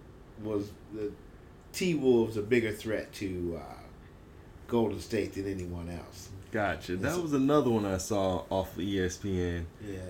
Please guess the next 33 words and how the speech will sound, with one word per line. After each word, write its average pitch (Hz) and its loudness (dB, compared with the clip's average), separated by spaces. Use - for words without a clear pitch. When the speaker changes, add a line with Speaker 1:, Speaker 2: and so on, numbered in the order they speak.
Speaker 2:
Um, 95 -2
it's 98 -2
one 123 4
of 117 2
their 110 4
five 117 8
on 110 4
fives, 95 6
and 90 -2
it 82 0
was 78 -4
five 131 6
on 117 2
five. 104 6
Are 101 4
the 95 4
Thunder 135 2
or 113 4
Wolves 98 4
a 98 4
bigger 95 2
threat 101 2
to 87 2
the 98 2
Warriors? 90 0
And, 98 0
uh, 85 2
no, 95 4
I 110 6
didn't 135 4
click 110 0
that 98 2
'cause 87 -2